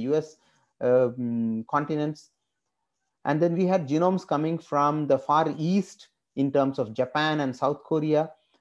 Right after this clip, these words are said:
But bulk of the human population largely lies in Middle East, Central, Southeast Asia, and East Asia. And that region was not represented. That became a,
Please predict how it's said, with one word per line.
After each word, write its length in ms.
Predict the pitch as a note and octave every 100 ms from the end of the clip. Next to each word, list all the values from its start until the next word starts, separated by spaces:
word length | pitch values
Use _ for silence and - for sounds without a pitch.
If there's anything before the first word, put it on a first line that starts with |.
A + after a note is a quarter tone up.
| _
But 200 | F#3+ F#3+ _ _
bulk 480 | B2 D#3+ C4 C#4 C#4+
of 120 | A#3+
the 80 | A3
human 320 | E3+ F3 F3
population 640 | - B2 E3 D3+ C3+ A#2+
largely 420 | A#2 D3 D#3 G3
lies 360 | E3 B2 C3+ C3+
in 180 | D#3 C3+
Middle 260 | C#3 D3 F3+
East, 220 | F#3 -
Central, 520 | B2+ C3+ D#3 D#3 E3+
Southeast 520 | - B2 A#2+ C3+ C3+ B2
Asia, 460 | A#2+ - C3 - C3
and 160 | B2+
East 260 | C#3+ D#3 -
Asia. 380 | D4 - - - _ _ _ _ -
And 140 | C3+
that 280 | D3+ B3 -
region 300 | C3+ C3 E3+
was 200 | C3+ A#2+
not 240 | C3+ E3+ -
represented. 640 | G#2+ G#2+ G#2 G2+ F2+ F2+
That 240 | F3+ G#3+
became 400 | E3 C3+ D#3 G3+
a, 200 | - A3